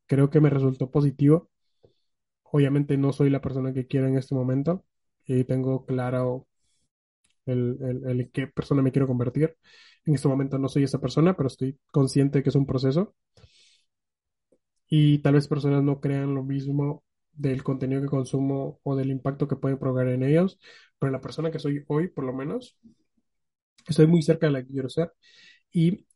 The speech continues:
el contenido, y como voy filtrando el contenido y como me he alejado de cierto contenido, pues creo que me ha ayudado mucho. Ahora, sin pedos, puedo ver todo ese contenido que antes discriminaba de manera radical,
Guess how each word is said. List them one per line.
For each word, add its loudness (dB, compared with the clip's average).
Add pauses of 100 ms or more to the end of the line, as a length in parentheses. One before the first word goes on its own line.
(100)
el 2
contenido, 0
y -4
como -2
voy 2
filtrando 0
el 0
contenido 0
y -2
como -2
me 0
he 0
alejado 0
de 0
cierto -6
contenido, 0
pues -2
creo -2
que -4 (140)
me -4
ha 0
ayudado 2
mucho. -4 (240)
Ahora, 2
sin -6
pedos, -2
puedo 2
ver 0
todo 0
ese 2
contenido 0
que 0
antes 2
discriminaba 0
de 2
manera 0
radical, -2